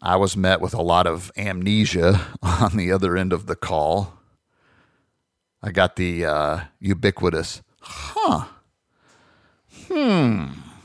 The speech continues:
And then I hung up. <laughs> Thieves and pimps run free, man. And I simply never worked with him again since I knew I couldn't trust him. But that's how it happens.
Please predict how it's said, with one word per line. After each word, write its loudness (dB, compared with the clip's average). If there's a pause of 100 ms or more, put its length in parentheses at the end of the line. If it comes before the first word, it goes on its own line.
(180)
And -2 (440)
then -4
I 0
hung -6
up. -2
<laughs> -8 (2500)
Thieves 6
and 4
pimps 6
run 8
free, 6
man. 4 (500)
And 2
I 4
simply -2
never 0
worked -4
with -10
him -10
again -10
since -6
I 0
knew -2
I -2
couldn't -10
trust -6
him. -16
But -4
that's 2
how 8
it 4
happens. 2